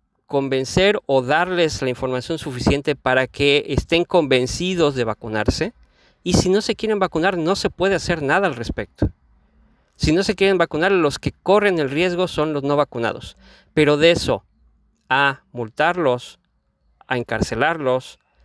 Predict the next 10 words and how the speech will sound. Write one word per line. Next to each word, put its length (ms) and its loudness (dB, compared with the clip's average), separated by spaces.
a 140 -2
pedirles 500 -2
pruebas, 540 2
a 60 -4
pedirles 420 -6
un 80 -4
pasaporte 560 -4
de 40 2
vacunación, 680 0
ya 420 0